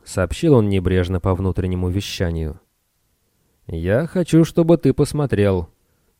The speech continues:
Тебя наверняка заинтересует». Мертон приник к перископу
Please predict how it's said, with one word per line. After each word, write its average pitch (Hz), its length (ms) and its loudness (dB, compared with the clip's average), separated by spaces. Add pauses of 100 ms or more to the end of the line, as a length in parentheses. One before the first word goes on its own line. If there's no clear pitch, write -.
Тебя 95 520 -4
наверняка 139 840 6
заинтересует». 95 920 0 (1160)
Мертон 127 640 -2
приник 104 440 4
к - 120 -10
перископу 90 880 -2